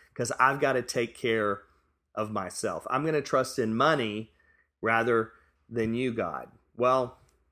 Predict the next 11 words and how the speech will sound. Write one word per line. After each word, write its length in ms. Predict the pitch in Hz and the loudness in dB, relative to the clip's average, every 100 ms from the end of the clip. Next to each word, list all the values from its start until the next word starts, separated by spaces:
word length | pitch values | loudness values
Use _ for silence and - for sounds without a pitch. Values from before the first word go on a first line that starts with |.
| _ | _
God 260 | 123 131 143 | 0 2 2
is 180 | 131 - | 0 0
saying, 520 | 131 120 117 113 110 _ _ _ - | 0 0 0 -4 -8 _ _ _ -2
and, 260 | 151 160 - | 0 0 -2
<laughs> 80 | - | 2
and 100 | 208 | 4
I 100 | 220 | 6
know 240 | 196 233 214 | 6 6 6
this 200 | 175 180 | 4 2
is 140 | 165 | 0
so, 520 | - 190 208 196 190 | 4 8 8 8 2